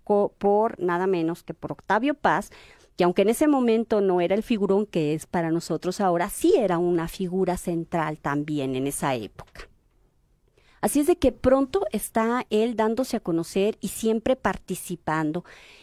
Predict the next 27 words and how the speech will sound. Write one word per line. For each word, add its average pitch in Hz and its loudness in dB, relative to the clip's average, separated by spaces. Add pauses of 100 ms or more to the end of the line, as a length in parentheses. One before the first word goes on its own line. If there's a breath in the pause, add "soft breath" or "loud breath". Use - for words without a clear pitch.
(100)
Incluso 294 2 (440 loud breath)
algunos 240 2
de, 196 2
eh, 190 2 (480)
compañeros 196 2
de 208 4
él, 226 -2
de 214 2
alguna 185 2
manera 185 2
de 196 4
esa 190 0
época, 196 0
dicen, 190 0
"No 233 2
sé 269 -2
cómo, 220 0 (120)
pero 196 4
José 202 -2
Emilio 277 2
Pacheco 202 -4
se 202 -2
encargaba", 175 0
dice 196 -4
Huberto 180 -2
Batis, 165 -6 (460 soft breath)
¿no? 202 -2